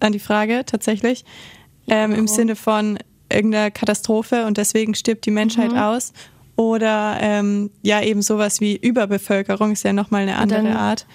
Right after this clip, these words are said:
Speaker 2: bringen sie sich quasi gleich, also selbst um.
Speaker 1: Oder es gibt keine Nahrung mehr oder sonstiges.
Speaker 2: Ach so, ja.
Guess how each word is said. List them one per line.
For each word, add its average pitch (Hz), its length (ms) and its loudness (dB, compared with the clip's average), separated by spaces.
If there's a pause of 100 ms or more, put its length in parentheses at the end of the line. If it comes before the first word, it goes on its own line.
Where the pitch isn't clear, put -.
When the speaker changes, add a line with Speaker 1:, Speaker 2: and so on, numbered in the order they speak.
(100)
Speaker 2:
bringen 226 220 0
sie 208 180 -6
sich 202 140 -4
quasi 208 320 -2
gleich, 202 320 -2
also 196 380 -2
selbst 196 440 -2
um. 190 140 2
Speaker 1:
Oder 185 140 2
es 180 100 -4
gibt 220 160 -2
keine 208 240 0
Nahrung 220 400 0
mehr 190 240 -2 (260)
oder 202 200 0
sonstiges. 196 500 0
Speaker 2:
Ach 202 80 0
so, 208 260 0
ja. 196 360 0